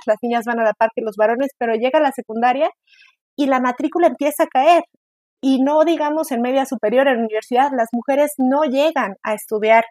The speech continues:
esas carreras, eh, tienen temas de violencia. México es uno de los países con mayor tasa de embarazo temprano. Entonces,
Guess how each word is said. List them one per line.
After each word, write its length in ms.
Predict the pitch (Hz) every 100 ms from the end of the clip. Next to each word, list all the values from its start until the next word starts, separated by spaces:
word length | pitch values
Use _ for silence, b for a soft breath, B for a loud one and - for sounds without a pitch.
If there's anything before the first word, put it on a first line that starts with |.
| B B B B
esas 320 | 233 233 240
carreras, 720 | - 208 226 247 247 233 226 -
eh, 220 | 226 208 214
tienen 260 | 247 233 240
temas 320 | 240 226 226
de 100 | 214
violencia. 680 | 208 214 254 285 262 262 254 - _
México 460 | 247 262 262 285 254
es 140 | 247
uno 160 | 262 240
de 40 |
los 120 | 208
países 320 | - 214 254 -
con 140 | 214
mayor 280 | 208 220 226
tasa 260 | 240 233 240
de 80 |
embarazo 560 | 214 202 202 214 - 233 b b b -
temprano. 520 | 214 208 247 262 269
Entonces, 460 | 240 247 262 294